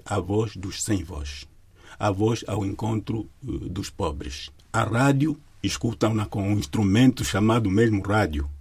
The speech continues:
Hoje temos a internet, é verdade, mas por causa da pobreza em África nem todos têm acesso à internet. Mas a rádio, todos a podem ter, eh, na mão. E é por isso que a minha esperança é esta.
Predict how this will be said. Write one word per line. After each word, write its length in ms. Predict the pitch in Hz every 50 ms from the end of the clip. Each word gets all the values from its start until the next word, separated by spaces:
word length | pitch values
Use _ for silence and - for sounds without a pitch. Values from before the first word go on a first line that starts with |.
| - - - - - -
Hoje 300 | - 110 113 107 98 98
temos 340 | - - 107 107 107 98 95
a 60 | 92
internet, 720 | 90 90 - - 92 87 80 87 95 104 110 - - - - -
é 80 | - 104
verdade, 600 | 101 101 85 80 85 87 92 98 98 117 113 - - - - - -
mas 380 | - 110 113 107 98 90 - -
por 180 | - - 107
causa 300 | - - 135 139 120 117
da 120 | 104 101 90
pobreza 560 | - - 98 87 87 95 98 101 92 92 87
em 100 | 87 87
África 360 | 85 87 - - - - 95
nem 180 | 95 101 120 113
todos 360 | - - 92 87 82 82 78
têm 220 | - 90 87 87 82
acesso 560 | 76 71 - - 82 73 - - 90 - - - - - - - - -
à 140 | - - 78
internet. 600 | 90 95 - - 76 76 71 - 73 - - - -
Mas 280 | 90 98 104 95 85 92
a 80 | 95
rádio, 520 | 92 95 101 113 120 123 120 127 143 160 - - - - - - - - -
todos 300 | 131 123 127 113 104 98
a 100 | 85 78
podem 420 | 76 - 101 98 92 92 90 78
ter, 320 | 73 78 95 87 87 87 - - - - - _ - - -
eh, 60 | 101 87
na 240 | 90 98 98 92 90
mão. 240 | 85 78 73 71 73 - - - - - - - - - - - - - - -
E 120 | 104 110
é 60 | 117 113
por 220 | - - 110 107
isso 420 | 117 131 131 - - 143 143 139 - -
que 100 | - 101
a 80 | 98 95
minha 220 | 98 98 104 101
esperança 720 | 87 - - - 85 85 82 85 92 90 - - 110 95 -
é 220 | 87 85 78 76 80
esta. 340 | 73 73 - - 131 135